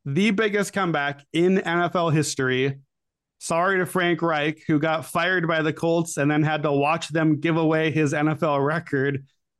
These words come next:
Greg Joseph hits the field goal on the final play of overtime.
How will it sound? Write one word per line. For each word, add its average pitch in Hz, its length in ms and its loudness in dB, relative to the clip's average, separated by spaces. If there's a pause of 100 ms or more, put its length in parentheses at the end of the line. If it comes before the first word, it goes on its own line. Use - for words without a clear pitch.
(260)
Greg 156 380 -2
Joseph 156 560 0
hits 165 220 -4
the 156 120 -2
field 151 220 2
goal 147 200 0
on 147 180 2
the 139 80 0
final 139 440 -2
play 147 220 -2
of 135 140 0
overtime. 131 840 0